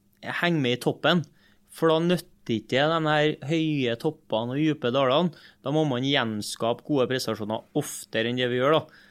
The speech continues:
Og, og da tror jeg svaret, eh, ligger der at vi fra første trening i januar, eh, til siste trening i desember, må hver dag ligge på et litt høyere nivå,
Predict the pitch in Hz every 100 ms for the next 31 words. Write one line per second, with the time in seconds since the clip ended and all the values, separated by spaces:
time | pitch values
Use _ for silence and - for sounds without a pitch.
0 | _ 139 147 147 135 147 160 - 220 160
1 | 131 131 - 160 135 123 127 127 - _
2 | 139 139 139 143 139 139 143 143 143 135
3 | 135 139 139 135 139 143 143 - - _
4 | _ _ _ - - - 151 123 156 156
5 | 170 - - 123 131 - 165 147 117 120
6 | - 143 139 139 139 156 147 127 214 233
7 | - _ _ _ 131 143 - 147 139 151
8 | - 175 - - 151 139 127 135 156 120
9 | 127 208 - _ _ _ _ - 147 165
10 | 135 147 147 147 139 143 143 139 139 143
11 | 135 - 143 143 143 147 - - 143 120
12 | 123 147 127